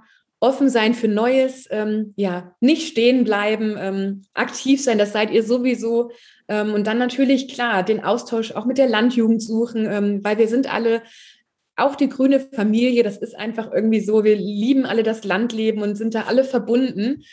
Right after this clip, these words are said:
Ja, das ist wirklich, äh, was, was uns ja so viel stärker macht, äh, als alleine sozusagen. Und, ähm, ich denke da immer wieder super gerne an den Deutschen Landjugendtag in meiner, äh, Heimatregion in Fritzlar zurück,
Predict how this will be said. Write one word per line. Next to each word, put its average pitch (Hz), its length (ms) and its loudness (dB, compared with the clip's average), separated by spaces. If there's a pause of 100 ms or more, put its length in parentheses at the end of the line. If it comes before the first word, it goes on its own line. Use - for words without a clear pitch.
(360)
Ja, 185 220 2
das 196 120 0
ist 208 140 -4
wirklich, 214 380 0
äh, 196 280 -2 (160)
was, 214 260 0
was 220 200 0
uns 277 240 2
ja 226 160 2
so 262 160 -2
viel 269 320 0
stärker 254 680 0
macht, 240 360 -2
äh, 220 240 0 (400)
als 214 260 2
alleine 214 440 4
sozusagen. 175 640 -6
Und, 190 200 -2
ähm, 190 260 -2 (400)
ich - 140 -10
denke 262 240 2
da 240 80 2
immer 262 220 2
wieder 254 200 2
super 269 280 -2
gerne 233 280 0
an 208 60 0
den 233 140 0
Deutschen 233 280 0
Landjugendtag 202 920 0
in 208 100 0
meiner, 202 480 2
äh, 196 240 0
Heimatregion 233 800 0
in 208 160 0
Fritzlar 190 520 -2
zurück, 202 480 -2